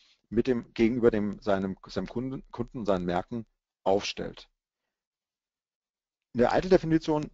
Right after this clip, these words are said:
Business Service Management stellt die Verbindung zwischen dem Prozessmanagement, also dem, den Geschäftsprozessen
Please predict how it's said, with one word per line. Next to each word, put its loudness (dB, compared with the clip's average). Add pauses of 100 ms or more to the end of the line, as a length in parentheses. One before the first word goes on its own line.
(120)
Business 2
Service 2
Management 0
stellt 4
die -4
Verbindung 2
zwischen -4
dem 2
Prozessmanagement, 2
also 0
dem, 4 (240)
den 0
Geschäftsprozessen 0